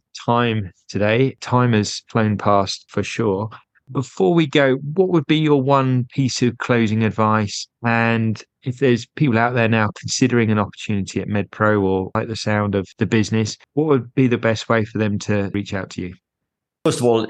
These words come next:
Speaker 2: I think if you go to our careers site, medpro dot com, and then you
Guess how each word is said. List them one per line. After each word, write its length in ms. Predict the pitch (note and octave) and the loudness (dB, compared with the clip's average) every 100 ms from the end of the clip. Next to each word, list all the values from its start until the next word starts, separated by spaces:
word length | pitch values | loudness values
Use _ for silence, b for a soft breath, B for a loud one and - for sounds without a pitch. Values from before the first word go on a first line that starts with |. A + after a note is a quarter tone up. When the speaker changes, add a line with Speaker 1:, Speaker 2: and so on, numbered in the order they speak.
| - | -6
Speaker 2:
I 60 | |
think 240 | A2 B2+ - | -2 -2 0
if 80 | G#2 | 0
you 80 | |
go 160 | G#2 G#2 | 2 2
to 400 | G2+ - G2+ G2 | 0 -2 0 0
our 180 | G2+ F#2+ | -2 -4
careers 380 | - G2+ G2 F#2+ | 0 0 0 0
site, 260 | - F#2 - | -2 -4 -2
medpro 280 | G2 - G2 | -2 0 -2
dot 140 | - | -2
com, 380 | - G2+ F#2 F#2 | -2 -2 0 -2
and 80 | C#3 | -2
then 120 | F#2 | -2
you 160 | F2+ | -2